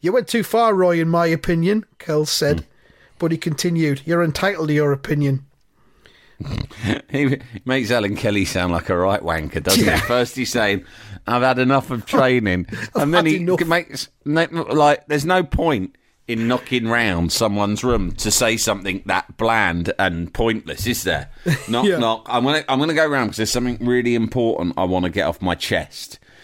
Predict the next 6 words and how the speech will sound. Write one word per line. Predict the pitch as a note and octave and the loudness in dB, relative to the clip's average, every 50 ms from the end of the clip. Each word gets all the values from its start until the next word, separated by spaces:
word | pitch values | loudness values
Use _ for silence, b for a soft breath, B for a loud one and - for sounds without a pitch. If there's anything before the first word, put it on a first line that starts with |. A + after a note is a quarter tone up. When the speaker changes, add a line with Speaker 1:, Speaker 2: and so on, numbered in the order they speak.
| b b b b | b b b b
Speaker 2:
Knock, | G#2 G#2 A2 A2+ - - | -2 -2 -2 -2 -2 -2
knock." | G2+ F#2+ G2 G2 - - - - _ _ _ - | 0 0 0 0 -2 -6 -16 -20 _ _ _ -14
Speaker 1:
<laughs> | C3 A2+ A2 - - - - - D#3 - - F#3 - | -12 -12 -12 -12 -14 -16 -12 -12 -12 -12 -12 -6 -2
Speaker 2:
"Who | F3+ G3+ | 2 4
is | G#3 G3+ D#3+ E3 | 4 4 4 2
it?" | C#3+ - - | 0 0 -2